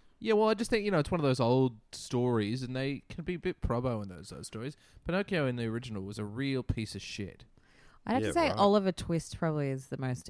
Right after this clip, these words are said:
Speaker 2: anti-Semitic film going out there with that character Fagin. It's, he's like a walking,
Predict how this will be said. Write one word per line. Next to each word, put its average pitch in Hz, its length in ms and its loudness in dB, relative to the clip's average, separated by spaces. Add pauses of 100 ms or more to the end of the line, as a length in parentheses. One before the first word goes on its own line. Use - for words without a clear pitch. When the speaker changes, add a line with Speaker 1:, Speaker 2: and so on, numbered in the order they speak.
Speaker 2:
anti-Semitic 127 680 -4
film 123 400 -6 (520)
going 135 260 -4
out 123 140 -6
there 127 180 -4
with 127 160 -6 (160)
that - 160 -2
character 139 380 -4
Fagin. 131 520 -4 (240)
It's, - 460 -12 (540)
he's 165 160 -8
like 165 160 -6 (180)
a 151 120 0
walking, 147 600 -4